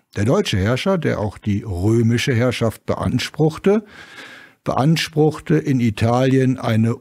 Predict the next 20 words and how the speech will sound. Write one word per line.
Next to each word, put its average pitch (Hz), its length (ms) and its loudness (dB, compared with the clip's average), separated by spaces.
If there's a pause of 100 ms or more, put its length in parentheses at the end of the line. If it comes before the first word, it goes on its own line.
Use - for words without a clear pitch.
Oberherrschaft. 92 1160 -2 (640)
Aber 127 640 2 (300)
er 110 340 0
regierte 117 480 2
nicht 117 320 0
in 110 140 0
die 98 200 -2
Tagespolitik 104 1000 -2
hinein, 80 500 -4 (560)
was 98 200 -2
er 104 60 0
ja 92 140 0
auch 90 100 -4
in 92 80 2
Deutschland 101 480 -2
nicht 80 200 -6
tat. 92 420 -2 (600)
Aus 120 160 0
dieser 190 240 4
Konstellation 151 1200 2